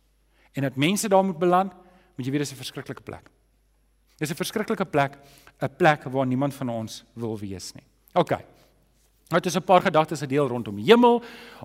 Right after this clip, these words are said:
ons het 'n paar gedagtes gedeel rondom die hel, en, ehm, ek wil, ek wil op jou raamwerk, ek het my vierde punt verander. Hy's 'n bietjie anders as op julle raamwerk.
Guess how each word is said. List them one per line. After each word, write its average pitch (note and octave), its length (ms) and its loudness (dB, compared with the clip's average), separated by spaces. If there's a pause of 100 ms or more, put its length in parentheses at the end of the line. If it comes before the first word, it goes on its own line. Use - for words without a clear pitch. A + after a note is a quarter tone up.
ons D3 160 -2
het D#3 100 -4
'n - 20 -14
paar D#3+ 160 6
gedagtes D3 400 -2
gedeel C3+ 320 0
rondom B2 280 -4
die A2 100 -6
hel, G3+ 320 6 (520)
en, A#2+ 360 -2
ehm, A2+ 300 -4 (600)
ek C3 140 0
wil, C3 380 0
ek C3 120 -4
wil D#3 100 -2
op D3+ 80 -4
jou D#3 120 2
raamwerk, B2+ 480 0
ek E3+ 80 0
het F#3 120 -2
my E3 220 2 (240)
vierde A3 360 0
punt E3 320 -2
verander. A2 460 -4 (560)
Hy's A#2 140 -6
'n C#3 60 -6
bietjie D3+ 220 -2
anders C#3+ 220 -2
as B2 100 -12
op A#2+ 80 -14
julle A2 180 -4
raamwerk. G2+ 420 -10